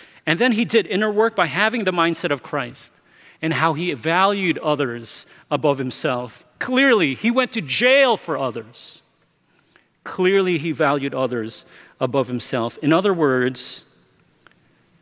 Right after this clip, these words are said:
he was working out his salvation even in prison, even while quarantined, even while isolated, the same can happen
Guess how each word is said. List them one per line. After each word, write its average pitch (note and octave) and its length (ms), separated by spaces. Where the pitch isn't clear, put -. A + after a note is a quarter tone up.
he - 180
was A#2+ 180
working C#3 380
out B2 320
his C3+ 140
salvation G#2+ 720
even F3+ 380
in D#3 120
prison, A#2 600
even F#3+ 420
while D3 220
quarantined, C#3+ 920
even F3+ 600
while C3+ 220
isolated, A#2 840
the C3+ 80
same D#3 460
can C#3 200
happen A2+ 640